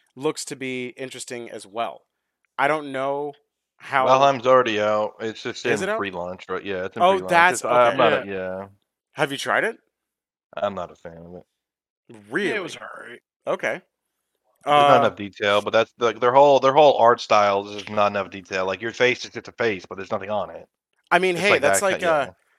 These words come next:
Speaker 1: that's like Warcraft saying that, "Hey, we redid our graphics," and then it just looks like garbage anyway. Like,
Speaker 2: <laughs>
Speaker 1: ooh. Uh, World of Horror. Okay, here's another one for Tony, maybe.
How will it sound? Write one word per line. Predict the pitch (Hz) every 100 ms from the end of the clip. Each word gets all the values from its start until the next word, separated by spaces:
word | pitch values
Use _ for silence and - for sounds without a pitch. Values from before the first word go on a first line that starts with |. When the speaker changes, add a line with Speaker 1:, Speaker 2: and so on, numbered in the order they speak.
| _
Speaker 1:
that's | 127 151 202
like | 180
Warcraft | 127 147 - 139 110 -
saying | - 123 123
that, | 117 113
"Hey, | 175 131
we | 113
redid | 117 131 131
our | 123 110
graphics," | 113 131 110 101 - -
and | 127 131
then | 127
it | 117
just | 120 -
looks | 107 117 -
like | 117 104
garbage | 110 107 110 104
anyway. | 117 107 95 98 _ _ _ _ _ 117
Like, | 117 113 - -
Speaker 2:
<laughs> | -
Speaker 1:
ooh. | 117 127 113 98 92 _ _ _ _
Uh, | 151 147 139 113
World | 110 131 196 220
of | 175 -
Horror. | - 165 190 110 104 _
Okay, | - 170 160
here's | 151 160
another | 165 160
one | 110
for | 104
Tony, | 107 101 90 _
maybe. | 98 87